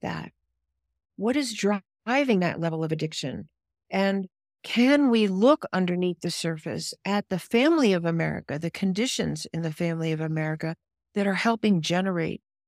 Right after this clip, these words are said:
and accelerate that cycle of abuse and neglect that we're seeing, instead of blaming our victims? So there are many,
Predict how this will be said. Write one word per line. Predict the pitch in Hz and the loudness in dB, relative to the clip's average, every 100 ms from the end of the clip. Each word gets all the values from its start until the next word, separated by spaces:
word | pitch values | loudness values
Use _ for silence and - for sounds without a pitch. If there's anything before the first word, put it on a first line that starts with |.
| _ - | _ -2
and | 170 170 170 175 _ _ _ | 0 0 -2 -6 _ _ _
accelerate | 160 - - 202 226 190 151 - | -10 -4 2 4 4 2 0 -4
that | - 165 - | -4 -4 -4
cycle | - 180 - 147 - | -4 -4 -4 -8 -6
of | - 160 | -4 -4
abuse | 156 175 180 - | -2 0 0 -4
and | 160 | -6
neglect | 160 151 175 180 - - _ _ _ | -6 -4 -2 -2 -4 -14 _ _ _
that | 185 160 | -6 -2
we're | 170 | -2
seeing, | - 226 226 180 | 0 0 0 -2
instead | 131 180 - - 294 330 | -4 -4 -4 0 0 2
of | 190 156 - - _ _ _ _ - | 0 0 -4 -10 _ _ _ _ -4
blaming | 196 220 254 226 160 185 170 - | 2 4 6 4 2 -4 -8 -6
our | 175 | -2
victims? | 180 185 - 82 - - - _ - | -2 -4 -8 -10 -10 -16 -18 _ -18
So | - 233 214 208 180 | -2 2 4 2 2
there | 214 | 6
are | 220 | 6
many, | 220 269 330 | 6 4 0